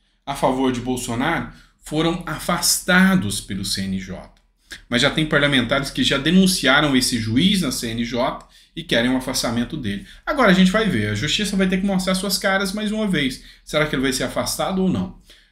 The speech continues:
Aqui, a, a, o Deltan Dallagnol citou a matéria do Globo, tá? Aqui pra vocês, vou ampliar pra que vocês possam ver, e escreveu: "Ora,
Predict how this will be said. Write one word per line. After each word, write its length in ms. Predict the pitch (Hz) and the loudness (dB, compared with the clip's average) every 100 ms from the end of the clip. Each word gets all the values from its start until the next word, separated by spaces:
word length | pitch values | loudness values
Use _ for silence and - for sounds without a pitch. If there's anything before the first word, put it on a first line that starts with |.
| _ | _
Aqui, 380 | 180 185 104 98 | -4 -2 -2 0
a, 420 | 110 117 113 - | 0 0 0 -2
a, 40 | 113 | -4
o 120 | 117 | 0
Deltan 300 | 127 123 156 | 0 2 0
Dallagnol 400 | 127 123 107 113 | 0 0 0 -2
citou 540 | - 185 - 160 220 | 0 -2 -2 2 4
a 120 | 151 | 2
matéria 520 | 107 110 110 113 110 107 | 2 -2 -2 -2 -2 0
do 200 | 127 127 | 0 0
Globo, 560 | 120 139 214 185 - - | 2 2 2 0 -4 -8
tá? 280 | 98 147 156 | -2 0 0
Aqui 200 | - 101 | -4 -10
pra 160 | 107 | -6
vocês, 540 | 107 107 107 104 - - _ _ _ _ _ - | -4 -4 -4 -4 -6 -12 _ _ _ _ _ -2
vou 120 | 120 | 0
ampliar 360 | 110 117 104 | 0 0 -2
pra 120 | 104 110 | -2 -4
que 80 | |
vocês 300 | 110 107 117 | -4 -4 -4
possam 420 | - 120 120 156 185 | -2 -2 0 2 4
ver, 300 | 190 247 - - - | 4 4 -2 -16 -4
e 80 | 180 | 4
escreveu: 640 | 190 226 220 147 104 95 - - _ _ _ | 4 6 4 4 2 0 -6 -18 _ _ _
"Ora, 460 | 175 196 202 196 190 | 6 10 10 10 10